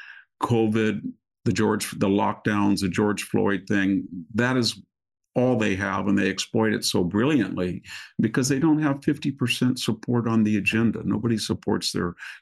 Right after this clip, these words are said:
crime, border, economic, foreign policy,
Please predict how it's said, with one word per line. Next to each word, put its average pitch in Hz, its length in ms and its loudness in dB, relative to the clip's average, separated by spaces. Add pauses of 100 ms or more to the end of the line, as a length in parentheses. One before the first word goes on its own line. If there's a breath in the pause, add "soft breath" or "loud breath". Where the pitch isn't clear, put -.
(120)
crime, 98 400 2
border, 95 640 -2 (260)
economic, 98 680 -2 (140)
foreign 95 340 0
policy, 98 640 -4